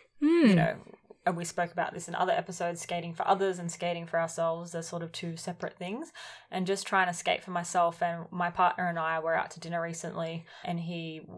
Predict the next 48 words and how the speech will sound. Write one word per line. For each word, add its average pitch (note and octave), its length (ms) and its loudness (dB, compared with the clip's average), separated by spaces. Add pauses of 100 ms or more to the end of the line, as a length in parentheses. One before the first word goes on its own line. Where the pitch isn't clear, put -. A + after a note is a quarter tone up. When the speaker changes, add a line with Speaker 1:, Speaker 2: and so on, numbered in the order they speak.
Speaker 2:
we F3 200 -6
were F3 100 -2
just F3 160 2
talking - 240 12
about, F3 280 8
like, - 180 4
ramp A#3 280 12
skating G3 420 4
and E3+ 80 -4
how E3+ 200 2
I'm E3+ 180 0
enjoying F3+ 400 0
it, F3+ 100 0
and E3+ 160 -4
he F3+ 100 -6
was F3+ 160 -6
like, F3 140 2
"I'm F#3 140 -4
really A3+ 200 0
glad F3 560 8 (360)
that F3 140 0
you F#3 100 -2
have E3+ 260 0
that," - 260 0
because, E3+ 480 -6 (220)
and G#3+ 80 -8
he A#3 80 -6
wasn't B3 240 2
worried, G#3+ 480 12
but F3+ 180 10
he F#3+ 100 4
was F3+ 160 -2
like, F3+ 220 2
"You F#3 60 -2
know, F#3 160 2
when F#3 180 0
you F3 160 -6
turn F3 320 -2
your E3 160 0
hobby A3 640 6
into E3+ 300 -2
a D#3+ 60 -4
job G#3 580 12 (180)
Speaker 1:
Yeah. G#3 360 10
Speaker 2:
and F3 120 8
it - 120 -2
can F3 180 -2
ha-, F3 260 4